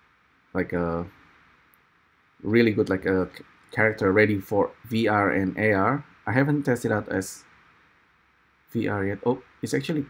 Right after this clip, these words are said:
kind of slow now that I'm recording it while, while doing this. Well, that's, uh, not very good, but, uh,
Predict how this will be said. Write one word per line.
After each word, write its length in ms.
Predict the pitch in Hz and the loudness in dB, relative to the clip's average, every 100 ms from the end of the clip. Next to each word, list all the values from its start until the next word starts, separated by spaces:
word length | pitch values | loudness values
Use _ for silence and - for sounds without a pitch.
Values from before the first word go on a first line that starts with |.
| _ | _
kind 180 | - 113 | -4 -4
of 100 | 107 | -4
slow 360 | - - 107 98 | -8 0 2 2
now 320 | 92 92 - _ _ | 2 0 -4 _ _
that 140 | 95 95 | -2 0
I'm 180 | 95 95 | 2 2
recording 540 | 95 - 104 98 98 | -2 -2 -2 -2 -4
it 100 | 98 _ _ _ _ _ _ _ _ _ _ - | -6 _ _ _ _ _ _ _ _ _ _ -10
while, 520 | 98 95 92 92 95 110 _ _ _ _ _ _ _ _ _ _ _ _ _ _ _ _ _ _ _ _ _ _ _ _ - | -4 -2 0 -2 -6 -10 _ _ _ _ _ _ _ _ _ _ _ _ _ _ _ _ _ _ _ _ _ _ _ _ -8
while 260 | 95 92 | -4 -2
doing 260 | 95 95 95 | -2 -4 -2
this. 480 | 113 147 - - - - _ _ _ _ _ - | -2 -4 -6 -10 -14 -20 _ _ _ _ _ -10
Well, 160 | 95 92 | -6 -4
that's, 340 | 101 - - | -4 -8 -10
uh, 220 | 113 107 | -8 -6
not 220 | 104 110 - | -6 -8 -6
very 140 | 92 | -4
good, 160 | 90 - | -4 -4
but, 140 | 95 | -2
uh, 60 | 92 | -2